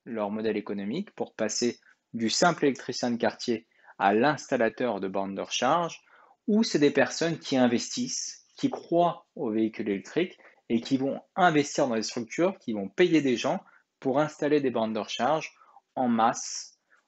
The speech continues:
au travers de sociétés, euh, labellisées start-up, de marques commerciales, de, euh, d'outils marketing pour faire valoir l'installation de bornes de recharge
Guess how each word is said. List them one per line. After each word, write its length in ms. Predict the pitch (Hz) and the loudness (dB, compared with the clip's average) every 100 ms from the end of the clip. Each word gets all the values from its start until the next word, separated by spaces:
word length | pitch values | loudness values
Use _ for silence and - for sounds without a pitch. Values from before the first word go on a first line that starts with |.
| _ | _
au 140 | - 170 | 2 2
travers 640 | 165 147 131 131 151 135 | 2 0 4 4 4 0
de 160 | 120 113 | -4 -6
sociétés, 920 | - 107 - 127 - 131 127 123 - - | -6 -8 -6 -10 -6 -4 -4 -6 -10 -12
euh, 640 | 104 101 95 95 95 95 95 | -8 -8 -8 -10 -10 -10 -2
labellisées 560 | 107 127 127 120 120 120 | 4 4 6 4 2 0
start-up, 760 | - 110 - 110 120 143 - - _ - - _ _ - | 0 -2 0 2 4 4 0 -12 _ -20 -20 _ _ -8
de 180 | 123 120 | 0 2
marques 400 | 120 139 - 123 | 4 4 2 -4
commerciales, 960 | 117 110 - - 120 127 147 160 165 - _ _ _ _ | -4 -4 -6 -6 0 2 2 -2 -6 -12 _ _ _ _
de, 640 | 120 117 131 135 131 123 - | -12 -4 2 4 4 0 -6
euh, 300 | 110 104 101 | -4 -2 -2
d'outils 380 | 110 147 147 170 | -2 -4 -2 0
marketing 800 | 139 120 117 107 - 165 170 156 - | 0 0 -4 -4 -4 -2 -4 -6 -8
pour 320 | - 180 160 | 2 2 2
faire 340 | - - 156 127 | -6 2 2 4
valoir 520 | 127 120 120 143 143 | -2 -2 -2 0 -2
l'installation 520 | 113 - 107 110 - | -4 -10 -8 -8 -8
de 60 | 117 | -8
bornes 180 | 104 104 | -8 -8
de 60 | |
recharge 580 | 98 - 139 170 170 - | -10 -6 -2 -2 -2 -10